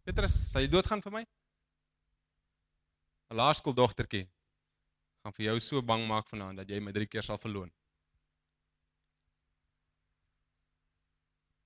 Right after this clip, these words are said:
Maar Jesus was lief vir Petrus ook gewees.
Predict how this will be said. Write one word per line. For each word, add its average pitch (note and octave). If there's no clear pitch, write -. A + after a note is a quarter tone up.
Maar G2
Jesus A2+
was A2
lief A2
vir A2+
Petrus A2+
ook A2+
gewees. -